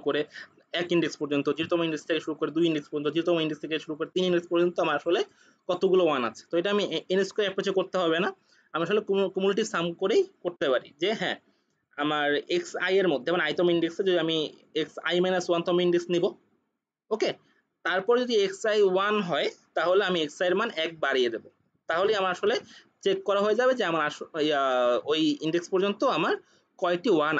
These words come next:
আছে। যেমন আমি খেয়াল করি যে এই পর্যন্ত আমি যদি এখানে আসি, আমি যদি এখানে ফিফথ ইনডেক্সটা খেয়াল করি, ফিফথ ইনডেক্সটার ক্ষেত্রে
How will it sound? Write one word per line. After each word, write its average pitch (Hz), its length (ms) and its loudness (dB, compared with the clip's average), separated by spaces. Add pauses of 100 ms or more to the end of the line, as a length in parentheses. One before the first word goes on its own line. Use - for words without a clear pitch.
আছে। - 200 -12 (720)
যেমন 147 280 0
আমি 143 160 -2
খেয়াল 147 220 0
করি 196 140 2 (1600)
যে 156 120 -2 (520)
এই 196 140 0
পর্যন্ত 147 320 0 (520)
আমি 143 160 -2
যদি 139 160 0
এখানে 170 180 -2 (100)
আসি, - 160 -10 (200)
আমি 151 200 -2
যদি 156 180 -2
এখানে 160 180 -4 (360)
ফিফথ 240 260 -4
ইনডেক্সটা 180 320 0
খেয়াল 127 240 -2
করি, 98 140 -12 (840)
ফিফথ 208 200 -4
ইনডেক্সটার 220 340 0
ক্ষেত্রে 240 240 -4